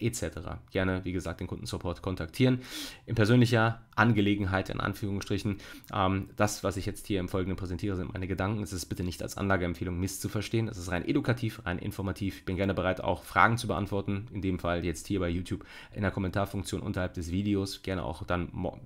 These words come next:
morgen aufgreifen, na klar, Freitag beispielsweise. Aber bitte, wie gesagt, nichts in irgendeiner Form als Anlageempfehlung hier an dieser Stelle missverstehen.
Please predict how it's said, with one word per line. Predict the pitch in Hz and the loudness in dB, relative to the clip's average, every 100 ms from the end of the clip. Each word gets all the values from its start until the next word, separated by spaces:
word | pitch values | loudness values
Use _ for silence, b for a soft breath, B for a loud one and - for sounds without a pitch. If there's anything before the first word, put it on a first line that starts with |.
| 90 85 57 67 | -8 -8 -8 -10
morgen | - 101 139 123 - | -6 0 2 2 -4
aufgreifen, | - 101 87 | -2 -2 -2
na | |
klar, | 87 92 | -2 -4
Freitag | - 104 101 - B B B | -2 -2 -2 -6 B B B
beispielsweise. | - 98 - 92 90 92 92 87 - | -2 -2 0 -4 -2 0 -2 -4 -2
Aber | 98 101 | 0 0
bitte, | - 98 92 87 | -2 -2 0 -2
wie | |
gesagt, | 90 82 82 - | -2 -4 -6 -4
nichts | 110 - - | -2 -2 -4
in | - | -6
irgendeiner | 95 104 73 90 | -4 -2 -2 -4
Form | - 85 | -4 -4
als | 78 | -6
Anlageempfehlung | - 90 87 80 82 85 87 | -6 -2 0 -2 -4 -6 -6
hier | - 78 | -6 -6
an | 80 | -6
dieser | 78 | -6
Stelle | 78 80 | -6 -6
missverstehen. | 87 - 80 - - | -6 -8 -10 -10 -12